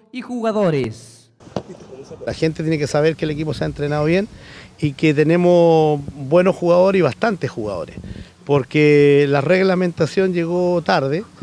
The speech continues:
Speaker 2: y nosotros teníamos veinticuatro jugadores incorporados, eh, reconociendo de que, de que Julio Inaí no puede participar aún,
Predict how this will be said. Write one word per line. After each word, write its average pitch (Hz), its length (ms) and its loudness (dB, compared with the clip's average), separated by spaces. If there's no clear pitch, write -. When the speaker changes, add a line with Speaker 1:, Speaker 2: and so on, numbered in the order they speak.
Speaker 2:
y 147 260 0
nosotros 165 460 0
teníamos 165 380 -2
veinticuatro 156 460 -4
jugadores 170 300 0
incorporados, 175 720 0
eh, 151 200 -4
reconociendo 156 600 0
de 151 80 0
que, 147 220 0
de 139 100 -2
que 135 100 -2
Julio 160 260 0
Inaí 156 260 2
no 160 80 0
puede 156 180 2
participar 156 520 -4
aún, 185 340 -2